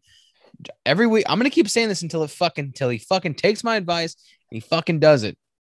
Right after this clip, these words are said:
okay? You need to fucking pick either being a wrestler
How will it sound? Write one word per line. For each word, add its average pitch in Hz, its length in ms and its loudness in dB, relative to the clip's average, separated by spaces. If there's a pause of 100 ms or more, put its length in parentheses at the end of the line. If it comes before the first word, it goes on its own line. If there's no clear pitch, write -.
(120)
okay? 135 340 -2 (1040)
You 110 160 -12
need 135 180 -2
to 123 80 -2
fucking 123 440 -4
pick 117 240 -4
either 110 220 -4
being 120 260 -4
a 214 80 0
wrestler 233 560 4